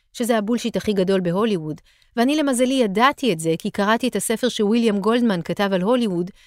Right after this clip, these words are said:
ואני מכיר את הז'רגון הזה של "אתם נהדרים, אנחנו רוצים לעבוד איתכם". אני יודע שיכול להיות שכן, ויכול להיות שלא.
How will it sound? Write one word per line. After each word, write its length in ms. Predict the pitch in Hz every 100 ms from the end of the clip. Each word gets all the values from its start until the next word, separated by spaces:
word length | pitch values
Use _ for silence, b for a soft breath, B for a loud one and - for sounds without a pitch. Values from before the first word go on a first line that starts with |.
| b b 254
ואני 140 | 254
מכיר 260 | 262 311 320
את 100 | 262
הז'רגון 540 | 185 196 180 208 233
הזה 240 | 214 165
של 240 | 147 165 170 -
"אתם 300 | 180 214 190
נהדרים, 600 | 180 170 165 165 220 180 - b b b
אנחנו 320 | 269 240 202
רוצים 300 | 180 - 185
לעבוד 380 | 170 156 160 190
איתכם". 340 | 180 - 147 117 - _ _ _ _ -
אני 160 | 175 156
יודע 380 | 156 202 190 156
שיכול 380 | - 170 - 202
להיות 200 | 208 -
שכן, 380 | 247 - 147 165 - _ _ _ -
ויכול 280 | 381 - 196
להיות 260 | 185 175
שלא. 280 | - 240 190